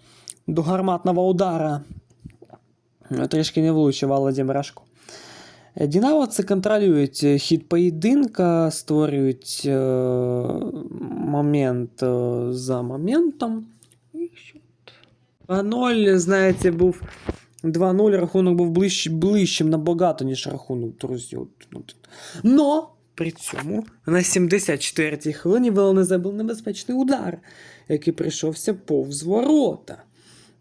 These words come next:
Це могло нести з собою проблеми для Динамо. Знаєте, друзі, ось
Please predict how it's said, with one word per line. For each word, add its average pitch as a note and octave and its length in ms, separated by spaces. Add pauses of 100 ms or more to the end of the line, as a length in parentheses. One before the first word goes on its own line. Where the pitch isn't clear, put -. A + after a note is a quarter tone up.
(260)
Це - 160
могло D#3 420
нести D#3+ 600
з D3 200
собою - 340
проблеми F#3+ 640
для - 180
Динамо. - 480 (880)
Знаєте, A#3 300
друзі, F3 380
ось - 180